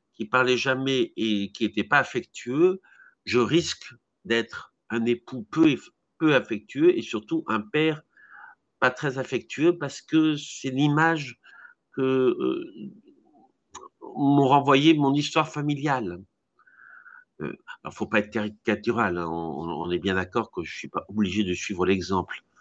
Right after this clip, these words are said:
Mais vous voyez, ces images induisent quelque chose dans, dans ma vie.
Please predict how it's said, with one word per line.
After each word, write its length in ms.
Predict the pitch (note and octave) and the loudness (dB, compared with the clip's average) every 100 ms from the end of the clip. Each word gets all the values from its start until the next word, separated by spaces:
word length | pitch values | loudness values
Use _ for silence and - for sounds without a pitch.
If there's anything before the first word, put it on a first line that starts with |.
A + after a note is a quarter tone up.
| - - - | -20 -4 4
Mais 200 | A#2 - | 4 4
vous 80 | A#2 | 4
voyez, 400 | C3 D3+ C3+ - | 6 6 4 0
ces 380 | - B2+ A#2 | -6 -6 -2
images 520 | B2+ C#3 D#3+ D3+ B2+ B2+ - | 0 4 4 2 -2 -4 0
induisent 480 | D#3 C3+ D#3+ F#3+ - | 0 0 -2 -2 -4
quelque 260 | C3+ - | -8 -6
chose 320 | B2 D3 D3 | -6 -4 -4
dans, 180 | A#2+ A#2 | -2 -2
dans 200 | G#2 A2+ | -2 -4
ma 140 | A2+ G#2+ | -2 -4
vie. 240 | A2+ | -6